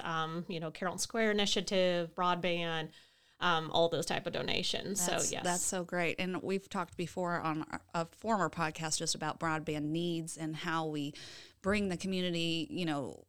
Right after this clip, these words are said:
Speaker 2: internet access and how it brings so much more resources and, and really improves our community health if we have access to things. So that's wonderful. So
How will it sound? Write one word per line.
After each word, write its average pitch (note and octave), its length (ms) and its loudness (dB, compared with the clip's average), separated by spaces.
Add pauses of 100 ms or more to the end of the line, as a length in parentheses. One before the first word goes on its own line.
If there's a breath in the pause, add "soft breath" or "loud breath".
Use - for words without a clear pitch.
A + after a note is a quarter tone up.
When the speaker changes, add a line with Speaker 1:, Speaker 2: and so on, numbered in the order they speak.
(260)
Speaker 2:
internet F#3+ 440 2
access F3 640 0
and E3 160 0
how E3 260 -2
it - 120 -4
brings F3 280 -2
so F3+ 120 0
much F3 260 -4
more D#3+ 140 -4
resources F#3+ 840 -2
and, D#3 240 -4 (340 loud breath)
and E3+ 160 -4
really F3 240 0
improves E3 400 -2
our D#3 200 -2
community D3 420 -2
health D3+ 300 -4
if - 200 -8
we D#3 80 -10
have C#3+ 340 -8
access - 480 -4
to - 80 -4
things. C#3+ 360 -8
So - 140 -4
that's F#3+ 240 -8
wonderful. E3+ 680 -8
So - 340 -8